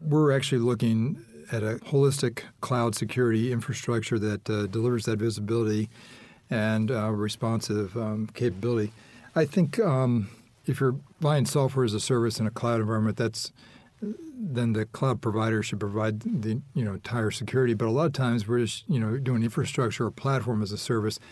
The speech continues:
The industry partner is securing the infrastructure, but you still have to secure the application that's riding on that infrastructure. I would say another,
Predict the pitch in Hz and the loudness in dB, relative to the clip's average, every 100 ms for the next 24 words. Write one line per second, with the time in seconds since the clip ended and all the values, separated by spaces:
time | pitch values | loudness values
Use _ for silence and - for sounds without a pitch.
0 | - - - - - 113 117 113 117 - | -20 -20 -20 -20 -8 -2 0 0 0 -4
1 | 101 _ _ _ - 160 139 - 139 135 | -18 _ _ _ -2 0 2 2 0 2
2 | 123 117 110 - - - - 110 151 131 | 2 2 0 -2 -14 -12 -6 -2 0 2
3 | 107 131 165 135 - 113 107 110 107 - | 2 2 0 -2 -2 -2 0 0 0 -4
4 | - - - - 113 104 156 135 135 165 | -16 -20 -20 -4 0 0 0 -2 0 0
5 | 110 113 110 - 110 - 120 104 101 101 | 0 0 -2 -6 -6 -2 0 0 0 -2
6 | - 107 110 107 - 95 101 - - 233 | -4 -6 -2 -2 -2 -4 -4 -6 -6 -4
7 | 113 113 208 98 196 202 - 107 - 107 | 0 0 0 -2 -4 -6 -6 -10 -6 -6
8 | - 220 - - - - - - - - | -4 -6 -8 -20 -20 -20 -20 -20 -20 -18
9 | - 190 202 175 160 156 156 143 120 | 0 4 4 6 6 6 6 6 2